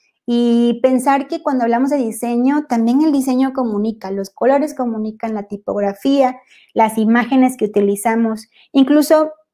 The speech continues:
checar muy bien si hacemos comunicación para el cambio, que no estemos perpetuando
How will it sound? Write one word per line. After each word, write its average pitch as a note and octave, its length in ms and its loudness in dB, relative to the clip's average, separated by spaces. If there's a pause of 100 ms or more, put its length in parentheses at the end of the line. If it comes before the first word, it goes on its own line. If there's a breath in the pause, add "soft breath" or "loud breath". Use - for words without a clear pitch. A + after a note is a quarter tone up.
(140)
checar B3+ 440 0
muy D#4 200 0
bien B3+ 480 -2 (560)
si A#3+ 100 -2
hacemos A#3 420 -4
comunicación A3 720 -6
para C4 140 0
el G#3+ 120 -6
cambio, G#3+ 520 -4
que A#3 100 -4
no A3+ 100 0
estemos C4 460 2
perpetuando A#3 840 -4